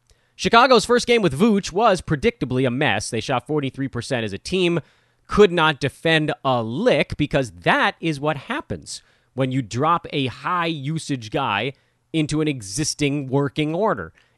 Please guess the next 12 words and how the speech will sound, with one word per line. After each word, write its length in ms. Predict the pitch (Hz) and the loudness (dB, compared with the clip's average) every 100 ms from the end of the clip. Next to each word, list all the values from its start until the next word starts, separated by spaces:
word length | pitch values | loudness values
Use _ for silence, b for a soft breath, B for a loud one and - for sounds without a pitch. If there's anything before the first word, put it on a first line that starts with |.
| b | b
It's 220 | 160 - | -2 0
not 220 | 139 135 | -4 -2
because 260 | - 165 135 | -2 0 0
anyone 400 | 123 113 107 107 | -2 -4 -6 -6
was 140 | 107 | -8
bad. 540 | - 107 78 73 131 151 _ _ _ | -8 -8 -8 -10 -12 -14 _ _ _
It's 160 | 165 160 | -4 -4
because 580 | 160 143 131 127 151 - _ _ _ _ _ 117 - | -4 -2 0 0 -2 -12 _ _ _ _ _ -20 -14
the 200 | 131 135 | -6 -4
Bulls 420 | 107 131 156 - | 0 0 0 -4
traded 440 | - 147 151 147 | -6 0 0 2
away 560 | 131 123 160 107 110 165 | -2 0 2 2 -2 -6